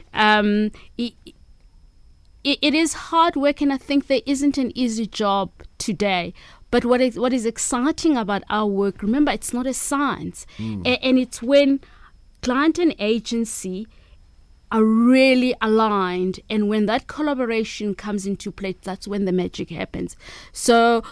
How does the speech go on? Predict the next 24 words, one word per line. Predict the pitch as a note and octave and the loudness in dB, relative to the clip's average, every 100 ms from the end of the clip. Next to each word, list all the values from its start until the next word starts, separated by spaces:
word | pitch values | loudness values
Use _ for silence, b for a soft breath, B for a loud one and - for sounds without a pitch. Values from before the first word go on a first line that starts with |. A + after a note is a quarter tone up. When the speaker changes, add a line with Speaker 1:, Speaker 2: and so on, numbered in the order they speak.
| B | B
Speaker 1:
you | G#3 A#3 | -2 2
ask, | A#3+ B3+ A3 | 2 2 0
"What | A#3+ | 2
is | B3+ | 2
my | A3+ G#3+ | 0 -2
job | - A3 G#3+ G3+ | 0 2 2 0
at | F#3+ | -6
the | G3 | -6
agency?" | - G3+ G3 G3 F#3+ F#3 | -2 -2 -2 -4 -2 0
My | G3 C4+ | 0 0
job | - A#3 A3+ | 0 -4 -4
is | G3+ | -8
to | - A3 | -4 -2
really | G3+ G#3 G#3+ | 0 0 0
make | G3+ F#3 | -2 -4
sure | - G3+ F#3+ | -8 -8 -6
that | F#3 - | -8 -8
the | - | -8
agency | G3 G3 G3+ F#3+ F#3+ | -6 -6 -6 -6 -6
is | E3+ | -6
aligned | E3+ E3+ G3 - | -6 -4 -6 -8
to | |
clients' | - F#3+ F3 F3 G3+ | -10 -6 -4 -4 -2
needs, | G3+ E3+ - | 0 0 -4